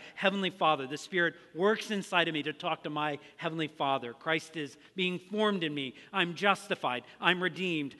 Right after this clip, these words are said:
I'm adopted. This is who I am, and I am who I am solely because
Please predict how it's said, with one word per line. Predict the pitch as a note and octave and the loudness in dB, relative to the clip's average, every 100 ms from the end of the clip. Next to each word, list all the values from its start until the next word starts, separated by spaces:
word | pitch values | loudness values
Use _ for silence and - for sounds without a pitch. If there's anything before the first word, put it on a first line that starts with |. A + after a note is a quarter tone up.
| - - | -10 -2
I'm | F3 | 0
adopted. | F3 F3+ F3+ F3+ D3 | 6 8 8 6 0
This | F3+ F#3+ | 0 0
is | B3+ G3+ A3+ - | 0 0 0 0
who | G3 | 4
I | F3 | 4
am, | E3 E3+ C#3 C3 E3+ | 4 0 -2 -6 -6
and | F3+ | 2
I | F3+ G3 | 4 6
am | G#3+ A#3+ | 6 4
who | A3 G3+ | 2 4
I | F#3 | 4
am | F3+ D3+ C3+ D3 - _ _ _ _ _ _ _ _ | 4 0 -4 -10 -16 _ _ _ _ _ _ _ _
solely | - - A#3 A3 A3 G#3 G#3 | -14 0 6 6 8 6 4
because | G3+ F#3 - - F3 D#3 C#3 | -2 -10 -2 4 4 2 -2